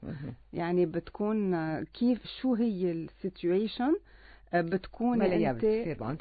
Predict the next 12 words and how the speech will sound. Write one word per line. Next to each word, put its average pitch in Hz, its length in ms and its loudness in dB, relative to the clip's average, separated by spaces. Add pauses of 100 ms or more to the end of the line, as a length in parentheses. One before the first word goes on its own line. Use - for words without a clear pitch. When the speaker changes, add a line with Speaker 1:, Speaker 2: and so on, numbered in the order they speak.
Speaker 1:
طيب، 160 120 6 (260)
Speaker 2:
ماليابل. 220 240 8
Speaker 1:
عناصر 269 260 8
الكاريزما 147 920 2
غير 185 260 2
لغة 127 440 -2
الجسد، 120 520 -4
شو 190 80 -8
في 143 160 -10
عنا؟ 110 300 -6 (880)
Speaker 2:
آم، 175 800 4 (340)
عندك، 240 420 4